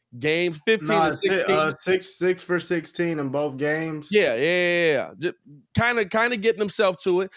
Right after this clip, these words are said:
Speaker 1: but, but just the defense and, and, uh, uh, um, the, the energy that you have to put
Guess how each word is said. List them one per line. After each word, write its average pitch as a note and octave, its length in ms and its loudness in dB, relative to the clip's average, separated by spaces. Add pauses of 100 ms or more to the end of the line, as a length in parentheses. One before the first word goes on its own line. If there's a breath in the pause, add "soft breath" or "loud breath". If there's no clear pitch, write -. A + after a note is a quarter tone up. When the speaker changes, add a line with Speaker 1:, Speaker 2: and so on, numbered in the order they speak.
(160 loud breath)
Speaker 1:
but, E3+ 260 2
but D#3 300 -4
just G#3 240 -2
the F3 80 0
defense G3 720 -2 (260 soft breath)
and, D3+ 280 0 (100)
and, C3+ 460 -2 (400)
uh, B2+ 260 -2
uh, G#2+ 720 -6
um, F2+ 160 -20 (1000)
the, C#3+ 260 0
the C#3 280 -2
energy F3+ 540 0
that C#3 180 -2
you E3+ 120 -2
have E3+ 240 0
to C#3 100 -10 (100)
put F3+ 220 2